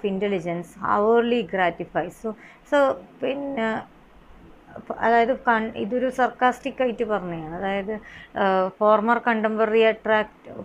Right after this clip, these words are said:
കണ്ടംപററീസിൻ്റെ അല്ലെങ്കിൽ ആ കണ്ടംപററി, ഫോർമർ പോയറ്റ്സിൻ്റെയും കണ്ടംപററീസിൻ്റെയും അട്രാക്റ്റീവ് സബ്ജക്ട്സ് എന്തൊക്കെയാണ്? ഈ പറയുന്ന ഗ്രേറ്റർ നാഷണൽ ഇവൻസും പിന്നെ, ആ, അർബനൈസേഷനും അതിൽ നിന്ന് വരുന്ന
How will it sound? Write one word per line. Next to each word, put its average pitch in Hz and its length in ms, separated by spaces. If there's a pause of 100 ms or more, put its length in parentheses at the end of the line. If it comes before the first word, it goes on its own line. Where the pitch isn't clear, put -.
കണ്ടംപററീസിൻ്റെ 202 920
അല്ലെങ്കിൽ 190 300
ആ - 100
കണ്ടംപററി, 214 540 (100)
ഫോർമർ 202 320 (380)
പോയറ്റ്സിൻ്റെയും 202 760
കണ്ടംപററീസിൻ്റെയും 202 960
അട്രാക്റ്റീവ് 202 560
സബ്ജക്ട്സ് 190 460
എന്തൊക്കെയാണ്? 180 580 (140)
ഈ - 20 (140)
പറയുന്ന 190 400
ഗ്രേറ്റർ 180 380 (120)
നാഷണൽ 175 380
ഇവൻസും 165 440 (680)
പിന്നെ, 170 480 (800)
ആ, 214 60 (260)
അർബനൈസേഷനും 190 1040
അതിൽ 185 220
നിന്ന് 214 220
വരുന്ന 190 260